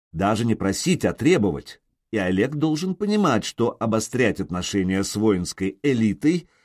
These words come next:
ему сейчас невыгодно. Или он обиделся, что Сергей не перешел под его знамя? «Могу рассказать». И рассказал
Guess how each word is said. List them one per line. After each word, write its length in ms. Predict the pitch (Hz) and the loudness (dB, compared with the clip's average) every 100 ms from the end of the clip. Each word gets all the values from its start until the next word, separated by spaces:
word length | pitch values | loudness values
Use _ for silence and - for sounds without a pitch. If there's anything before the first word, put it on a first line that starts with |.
| _ | _
ему 280 | 107 95 78 | -2 -2 -4
сейчас 400 | 87 80 85 - | -8 -8 -8 -4
невыгодно. 580 | 139 175 90 - - - _ _ _ | 2 2 2 -4 -12 -20 _ _ _
Или 180 | - 120 | -4 -2
он 160 | 95 101 | 0 0
обиделся, 640 | 90 98 113 107 120 113 - _ | 0 0 0 0 -2 -4 -6 _
что 200 | - 127 | -6 -4
Сергей 460 | - 104 82 107 | -2 -4 0 0
не 120 | 113 120 | 2 0
перешел 420 | 92 82 98 110 | -4 -4 -2 -4
под 200 | - 85 | -4 -4
его 200 | 92 95 | -2 -2
знамя? 460 | 92 190 113 67 - _ _ _ _ _ _ _ 92 | 0 0 0 -4 -12 _ _ _ _ _ _ _ -2
«Могу 300 | 165 202 233 | 0 2 2
рассказать». 640 | 220 196 123 87 69 - _ _ _ _ _ _ _ | 2 0 0 -2 -6 -14 _ _ _ _ _ _ _
И 120 | 240 | -4
рассказал 680 | 226 - 107 80 98 120 | -4 -2 -2 0 2 2